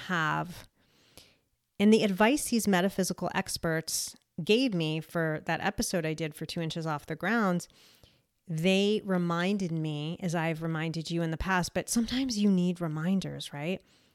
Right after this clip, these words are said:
That we heal in layers. They reminded me that I've healed the first part of this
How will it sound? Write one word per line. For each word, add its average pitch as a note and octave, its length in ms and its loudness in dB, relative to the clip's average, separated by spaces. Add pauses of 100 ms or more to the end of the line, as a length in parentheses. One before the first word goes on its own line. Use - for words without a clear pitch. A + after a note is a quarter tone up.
(200)
That F3+ 280 2
we G#3 280 4
heal G3+ 680 2
in E3+ 260 0
layers. D#3 600 -4 (200)
They F#3+ 140 2
reminded G3 380 4
me G3 120 4
that F3 220 0
I've F3+ 240 0
healed F#3 520 0 (140)
the F#3+ 120 2
first - 460 -2
part D#3+ 260 0
of D3+ 160 -8
this D3 480 -6